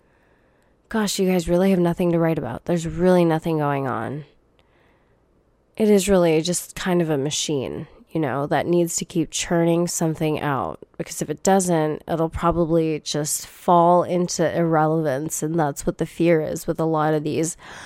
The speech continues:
online publications and all these newspapers and all this stuff, is you gotta just have content continuously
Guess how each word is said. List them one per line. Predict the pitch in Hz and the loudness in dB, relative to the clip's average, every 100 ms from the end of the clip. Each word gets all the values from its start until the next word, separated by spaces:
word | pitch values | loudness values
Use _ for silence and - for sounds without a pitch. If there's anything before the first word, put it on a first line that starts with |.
| - - - | -20 -20 -4
online | - 226 208 196 | 4 6 6 6
publications | 190 175 170 175 180 - 165 156 165 | 4 0 -2 2 2 2 -2 -4 -4
and | 151 | 0
all | 156 | 2
these | 160 156 | 2 4
newspapers | 165 170 180 - 165 - 147 156 | 6 6 4 0 -4 -2 -4 -2
and | 147 | -2
all | 147 | -2
this | 147 - | -2 -6
stuff, | - 165 143 165 | -2 -2 -2 -6
is | 156 | -2
you | 170 | 0
gotta | 214 208 | 0 -2
just | 190 180 - - | -4 -6 -6 -10
have | - 208 202 | -2 0 0
content | - - 180 208 - 165 139 | -4 0 2 2 0 -2 -2
continuously | 180 170 - 190 190 175 - 113 107 156 | -2 -4 -2 0 2 0 -2 -6 -4 -6